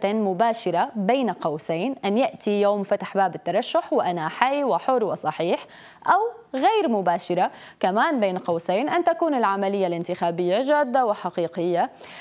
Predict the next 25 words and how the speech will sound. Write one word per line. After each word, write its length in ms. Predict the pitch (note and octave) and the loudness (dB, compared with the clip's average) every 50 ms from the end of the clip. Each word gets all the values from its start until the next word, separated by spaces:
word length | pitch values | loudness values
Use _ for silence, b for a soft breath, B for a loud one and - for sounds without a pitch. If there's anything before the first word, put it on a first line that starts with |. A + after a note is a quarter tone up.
| B B B - | B B B 2
آه، 320 | G#3+ G#3+ G#3+ G#3+ G#3+ A3 | 2 4 4 4 2 2
وأنا 920 | G#3+ A3 A#3+ A#3+ A#3+ A#3+ A#3+ A#3+ A#3+ - - - E4 E4 D4+ D4 D#4 D#4 D#4 | 2 4 4 4 4 4 4 4 2 2 2 2 4 4 4 2 2 0 0
على 220 | - A#3+ C#4 C#4+ B3+ | 2 2 4 4 4
عهدي 500 | G3 F#3+ F#3+ F#3 G3 G3 G3+ F3+ F#3+ F#3+ | 2 2 2 0 0 -2 -4 -2 -2 0
معكم، 420 | F#3 F#3 G3 A3+ A#3 - E4+ F4+ G#4 G4 - | 2 2 2 2 2 2 2 2 0 -2 -2
لم 240 | C#4 D4 D#4+ F4+ G4+ G#4 F4+ | 2 4 4 4 2 2 2
ولن 420 | D#4 D#4+ D#4+ D#4+ D#4+ D#4+ D#4+ D4+ - | 2 4 4 4 4 2 2 0 0
أشارك 960 | A#3 B3 B3 A#3+ - C4+ B3 B3 B3 A#3 A#3+ A#3+ A#3 A#3 - A3+ A3+ A3+ A#3 A#3 - - _ _ | -2 -2 -2 0 2 4 4 4 4 4 2 0 0 2 2 2 2 2 0 -6 -12 -20 _ _
في 440 | - - - A3+ A3 A3 A3+ A3+ A3+ - | -8 -2 0 2 2 2 0 -2 -6 -8
هزل. 400 | - G3+ A3+ G3+ E3 D3+ D3 A#2 - - - _ _ _ _ B B B B B B B B B | -2 0 0 0 0 -4 -8 -10 -10 -16 -20 _ _ _ _ B B B B B B B B B
ولكن 380 | B4 C#5+ C#5+ A4 A#3+ - - - - - - _ _ - - | 2 4 4 2 2 0 -8 -12 -14 -18 -20 _ _ -10 -2
قبل 500 | - D5 D#5 B4 G#4 G#4+ G#4+ - - C#4 | 0 0 4 4 4 4 4 2 2 2
الموعد 440 | C#4 C4 C#4 D4 D4+ C#4 D4 C#4 - - | 2 4 4 4 4 4 2 0 2 2
المعلن 640 | A3 A#3 A3+ A3+ A#3 B3 A3+ F#3+ D#3 - D3 F#3 B3+ | 2 2 4 2 2 2 2 0 0 -2 0 2 2
لوصول 600 | F#4 G4 F#4 F#4 F4 E4+ - D4+ D#4 D#4 D4+ C4 - - - | 4 4 4 2 0 0 0 0 2 2 2 0 -2 -2 -2
الطنطاوي 960 | C#4 D4+ - - - D4+ C#4+ C#4+ C#4 - - C4+ A3+ G3 F#3 E3+ F3+ G3 G#3+ - - _ _ | -2 -2 -2 -2 0 0 0 0 -2 0 0 2 2 2 2 2 0 0 -2 -6 -10 _ _
بيومين، 800 | - C4 F4 G4 F#4 A#3 G3 F3+ F3 E3 D#3 C#3+ G3 C4 D#4 E4+ - B B B B B B B B _ | 2 4 6 6 6 4 2 0 -2 -2 -2 -2 -2 -2 -2 -4 -8 B B B B B B B B _
قال 480 | - B4 B4 A4+ G#4+ G#4 - - D4 | 4 4 6 6 4 4 2 2 2
الناشط 420 | C#4+ C#4+ D4 D4 C#4+ - C#4+ C4+ C4 | 2 2 0 0 0 -2 -2 0 0
الحقوقي 640 | B3 A#3 - A3+ - - G#3 F3+ - G3 E3+ G#3 | 0 0 -2 -6 -2 -2 -2 -2 0 0 0 0
حسام 480 | B3 - C#4 B3 - - F#4+ G#4 F4+ A#3+ | -2 -2 -6 -2 0 0 2 2 2 2
بهجت 420 | - G3 F#3 F3 F#3+ A3+ A#3+ - | 0 0 0 0 0 0 0 2
والمحامي 640 | D#4+ G4 G4 F4+ D#4 D4+ - - D#4 D4+ D4 C#4+ C#4+ C#4 | 2 2 4 2 0 0 0 0 0 2 2 2 0 0
خالد 500 | - - - D4+ D#4 D4 A#3+ G3 F3 F#3 | -2 0 0 2 2 4 2 2 0 0
علي 320 | D#3+ E3+ F3 D#3 E3+ B3 | 0 0 0 0 -2 -4